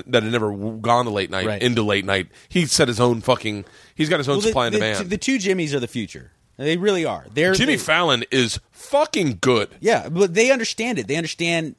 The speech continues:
Speaker 2: like, attention span now and, and real modern comedy. They get, the two Jimmies are the future. But it, I'm actually a little bit hurt and, like, not hurt. I'm, I'm, I'm just sad that David Letterman's going because
Speaker 1: Oh,
Speaker 2: he's,
Speaker 1: I, I
Speaker 2: he's our
Speaker 1: can't.
Speaker 2: last nexus to the real,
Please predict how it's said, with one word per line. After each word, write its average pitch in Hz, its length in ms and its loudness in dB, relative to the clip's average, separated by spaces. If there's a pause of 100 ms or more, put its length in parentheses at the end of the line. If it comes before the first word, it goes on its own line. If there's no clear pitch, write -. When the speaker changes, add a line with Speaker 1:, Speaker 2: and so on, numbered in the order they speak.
Speaker 2:
like, 127 280 -2
attention 147 360 -6
span 135 380 -2
now 135 160 0
and, 147 200 2
and 170 280 0
real 196 380 2 (260)
modern 143 480 4
comedy. 139 480 -2
They 175 240 4
get, 175 160 0
the 165 80 0
two 269 160 2
Jimmies 247 320 0
are 165 160 -2
the 139 80 0
future. 120 460 -10 (400)
But 151 160 2
it, 175 200 4
I'm 190 120 4
actually 233 260 2
a 202 60 4
little 170 260 2
bit 156 180 -2
hurt 151 360 -2
and, 139 120 -6
like, 120 200 -6 (920)
not 220 140 2
hurt. 135 260 0
I'm, 143 140 -4
I'm, 180 220 -2
I'm 185 180 -2
just - 180 -4
sad 170 320 2
that 123 220 -2 (260)
David 139 240 0
Letterman's 147 320 -2
going 156 320 -6
because 139 340 0 (220)
Speaker 1:
Oh, 131 160 2
Speaker 2:
he's, 127 160 2
Speaker 1:
I, 131 220 2
I 220 100 2
Speaker 2:
he's 254 140 0
our 247 80 2
Speaker 1:
can't. 214 120 0
Speaker 2:
last 175 300 0
nexus 175 440 -4
to 175 180 -2
the 143 160 0
real, 139 500 -4